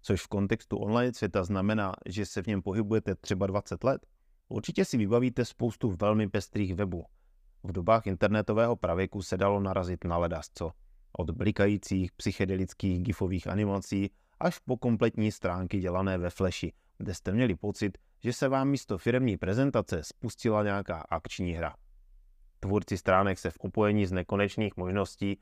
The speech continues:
pouštěli do nejrůznějších tvůrčích kreací. Z prvotních kostrbatých dokumentů s občasným obrázkem, které na sebe odkazovali hypertextovými odkazy, jsme se posunuli k uměleckým dílům,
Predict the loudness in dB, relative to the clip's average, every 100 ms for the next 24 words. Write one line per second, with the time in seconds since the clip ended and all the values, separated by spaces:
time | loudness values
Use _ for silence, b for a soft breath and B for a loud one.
0 | -12 -20 -14 -2 -2 0 0 2 4 2
1 | 4 4 4 2 2 2 0 0 -2 0
2 | 0 0 -2 -2 0 0 0 -2 -6 -6
3 | -10 _ _ -20 _ _ _ _ -20 -2
4 | 2 2 2 0 0 -6 -6 -2 0 0
5 | 0 0 0 0 0 0 -2 -2 -4 -2
6 | -4 -2 -4 -2 2 2 2 0 0 0
7 | 0 2 4 0 -2 -2 0 -2 -2 0
8 | 2 2 0 0 -2 -2 -2 0 2 2
9 | 0 -2 0 2 2 -2 _ _ _ 0
10 | 2 2 -2 -2 0 2 2 0 2 2
11 | 0 0 0 4 2 2 -2